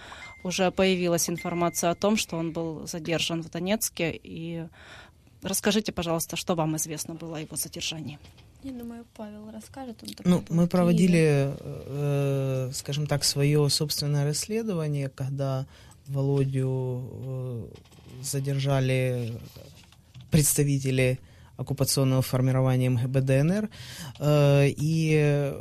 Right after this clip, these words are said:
Speaker 3: мы, собственно, что могли, по номеру телефона, э, смогли пробить, э, базовые станции, на которых он регистрировался, и, э, знали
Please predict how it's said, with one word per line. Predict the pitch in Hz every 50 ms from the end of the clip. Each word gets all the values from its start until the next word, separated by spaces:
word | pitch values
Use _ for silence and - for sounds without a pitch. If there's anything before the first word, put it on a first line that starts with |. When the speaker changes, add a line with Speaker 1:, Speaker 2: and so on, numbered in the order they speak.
| 110 78 113
Speaker 3:
мы, | 156 165 185 175 - -
собственно, | - - 170 165 - - 165 156 151 147 - - 127
что | - - 185 170
могли, | 156 156 156 156 170 208 220 - - -
по | 156 151 151 156
номеру | 151 165 170 165 160 156 151
телефона, | 151 - 151 156 147 - - 214 220 208 202 175 151 143 143 - - - - - - - -
э, | - - 143 143 139 135 135
смогли | - - 147 147 147 156 170
пробить, | 165 - 143 139 143 160 156 147 - -
э, | 139 135 135 135 135 135 131 131 131
базовые | 131 135 151 156 147 143 139 135 135
станции, | 131 - - 160 165 165 - - 147 139 131 127 123 120
на | 110 123 131
которых | 131 - 143 - 143 139 135 -
он | 139 139
регистрировался, | 135 139 147 147 - - - 208 220 226 208 180 165 151 - - 147
и, | 139 - 139 143 147 143 139 - - - 165 156 143 - -
э, | 107 98 113 151 143 143 143
знали | 131 147 170 170 170 160 147 147